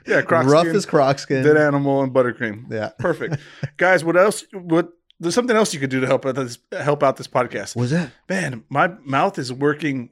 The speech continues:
Speaker 1: way too fast for my brain.
Speaker 2: It's <laughs>
Speaker 1: I'm
Speaker 2: you
Speaker 1: on overdrive.
Speaker 2: Yeah, yeah. The,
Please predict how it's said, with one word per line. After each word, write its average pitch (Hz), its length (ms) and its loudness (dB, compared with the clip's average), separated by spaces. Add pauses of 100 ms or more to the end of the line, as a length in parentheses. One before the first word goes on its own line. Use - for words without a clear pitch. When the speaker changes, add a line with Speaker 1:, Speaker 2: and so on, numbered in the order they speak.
(100)
Speaker 1:
way 139 300 0
too 165 180 -6
fast 135 300 -2
for 143 80 -8
my 127 100 -2
brain. 110 420 -6
Speaker 2:
It's - 320 -2 (400)
<laughs> - 320 -20
Speaker 1:
I'm 151 140 2
Speaker 2:
you 202 60 4
Speaker 1:
on 190 80 -2
overdrive. 131 640 -2
Speaker 2:
Yeah, 131 160 6
yeah. 123 180 4
The, 117 320 -2